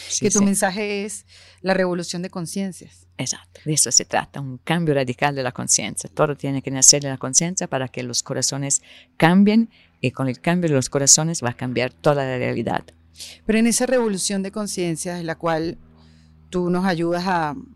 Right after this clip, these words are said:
Speaker 2: a darnos cuenta que, que no es lo que yo hago, sino es lo que yo ofrezco. Em, hay como una manera de representar a Dios desde la femineidad.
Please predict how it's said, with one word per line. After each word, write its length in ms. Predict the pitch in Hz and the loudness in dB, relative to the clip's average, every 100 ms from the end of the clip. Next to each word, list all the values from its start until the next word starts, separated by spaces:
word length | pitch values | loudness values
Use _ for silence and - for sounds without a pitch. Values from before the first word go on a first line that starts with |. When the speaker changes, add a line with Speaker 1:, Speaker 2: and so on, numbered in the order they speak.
| _ | _
Speaker 2:
a 60 | |
darnos 300 | 156 151 160 - | -8 -6 -6 -8
cuenta 440 | 185 175 156 156 | -8 -8 -10 -14
que, 400 | - 151 143 - _ - | -12 -14 -12 -16 _ -12
que 140 | 160 | -6
no 120 | 160 | -4
es 80 | 170 | -2
lo 140 | 190 196 | -2 -4
que 140 | 170 | -6
yo 200 | 165 165 | -6 -4
hago, 380 | 170 170 151 151 - - - _ _ | -2 -4 -8 -16 -20 -20 -20 _ _
sino 260 | - - 170 | -16 -8 -6
es 80 | 156 | -6
lo 120 | 170 | -8
que 100 | 175 | -10
yo 80 | 160 | -12
ofrezco. 560 | - 185 175 - - - _ _ - - - - _ | -4 -4 -4 -14 -18 -18 _ _ -20 -20 -20 -20 _
Em, 640 | 185 180 170 165 156 151 139 _ _ _ _ _ | 2 2 2 0 -2 -4 -10 _ _ _ _ _
hay 300 | 233 240 190 - | 2 2 0 -6
como 380 | 185 180 170 170 | -4 -2 -2 -4
una 180 | 180 | -2
manera 320 | 202 185 185 196 | -2 -2 -4 -4
de 100 | 175 | -4
representar 520 | 165 151 156 151 151 | -6 -8 -10 -10 -10
a 80 | 160 | -8
Dios 420 | 180 185 - - _ _ - | -6 -8 -12 -18 _ _ -6
desde 280 | 170 160 | -4 -4
la 140 | 160 151 | -4 -8
femineidad. 640 | 160 151 151 147 147 143 | -10 -12 -10 -10 -12 -12